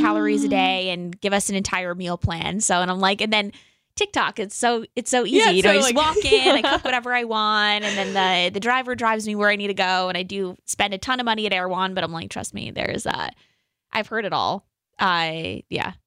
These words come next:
Speaker 3: Well, it's
Speaker 1: <laughs>
Speaker 3: pretty, I mean, it's so impressive that you do what you do, like, chefing, but in, on top of that, you're creating content, which I, that's a full-time job in and of itself. Like
Speaker 2: Yeah, it really is. And I feel like you're always posting stuff.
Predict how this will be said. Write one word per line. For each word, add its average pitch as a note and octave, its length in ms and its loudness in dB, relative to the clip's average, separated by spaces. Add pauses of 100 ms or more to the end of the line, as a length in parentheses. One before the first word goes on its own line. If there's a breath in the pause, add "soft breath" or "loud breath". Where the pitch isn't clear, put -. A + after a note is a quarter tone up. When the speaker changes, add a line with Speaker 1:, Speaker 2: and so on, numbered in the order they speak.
Speaker 3:
Well, D4+ 140 2
it's D4 80 4
Speaker 1:
<laughs> - 40 4
Speaker 3:
pretty, F#4+ 260 6
I C4 100 0
mean, C#4+ 200 2
it's A#3 200 -4
so C#4 300 2
impressive A#3 640 0
that A3+ 120 2
you G#3 320 2
do G#3 240 2
what F#3 140 2
you G#3 120 0
do, G3 240 2
like, F#3+ 240 0 (120)
chefing, A#3 760 0 (100)
but G#3+ 280 2
in, A3 280 4
on A3+ 180 2
top G#3+ 320 0
of A#3+ 80 4
that, A#3+ 200 2
you're G#3+ 300 2
creating F#3+ 560 2
content, F#3+ 640 0
which A3 240 0
I, D4 220 2 (180)
that's D4+ 240 2
a C#4+ 60 4
full-time A3 420 2
job G3 260 2
in G3 140 2
and F#3 100 0
of F#3 120 -2
itself. - 460 -2
Like F#3+ 200 2
Speaker 2:
Yeah, D4+ 160 2
it G3 40 -8
really C#4 280 -2
is. C#4+ 100 2
And A3+ 80 -4
I A3+ 60 0
feel E4+ 120 0
like G#4 120 -2
you're - 120 -2
always A3+ 320 2
posting G#3+ 460 -2
stuff. - 400 -6